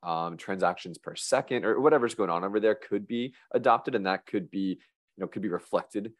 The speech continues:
in the price of Dogecoin. But to your, uh, point, I don't own Dogecoin. I'm not over here, you know, loading the bags on Dogecoin. I think it's cool. I, I, I congratulate all the people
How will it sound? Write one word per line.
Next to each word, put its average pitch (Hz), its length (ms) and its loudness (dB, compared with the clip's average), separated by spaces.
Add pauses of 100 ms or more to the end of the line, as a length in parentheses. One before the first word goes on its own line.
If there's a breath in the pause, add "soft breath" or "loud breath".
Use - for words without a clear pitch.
in 117 60 -10
the 117 80 -2
price - 300 4
of 110 80 -8
Dogecoin. 127 520 0
But - 220 4 (200 soft breath)
to 123 120 0
your, 107 240 4
uh, 98 140 4
point, 104 280 -4
I - 60 -2
don't 117 240 2
own 110 240 2
Dogecoin. 101 640 4 (180)
I'm 104 120 0
not 110 160 6
over 104 160 4
here, 101 340 2 (140)
you 110 80 -2
know, 104 80 4
loading 123 320 6
the 120 80 -2
bags 107 420 6
on 101 180 0
Dogecoin. 95 720 -2
I 92 40 2
think 131 180 0
it's 143 140 0
cool. 135 400 4
I, 101 80 8
I, 104 400 2
I 101 100 0 (140)
congratulate 107 680 2
all 95 100 4
the 92 80 4
people 92 520 0